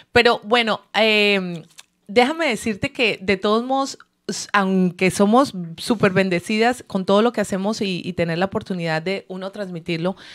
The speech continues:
a través de las comunicaciones, hay momentos en que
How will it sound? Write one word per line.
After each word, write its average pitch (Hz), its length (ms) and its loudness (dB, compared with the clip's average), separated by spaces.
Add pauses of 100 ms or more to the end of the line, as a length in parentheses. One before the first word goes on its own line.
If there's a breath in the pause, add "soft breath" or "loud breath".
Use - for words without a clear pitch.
(160 loud breath)
a 170 100 -4
través 170 200 2
de 180 60 -2
las 233 160 -4
comunicaciones, 185 720 -4 (1120 loud breath)
hay 285 180 -4
momentos 311 600 -8
en 247 160 -6
que 208 460 -2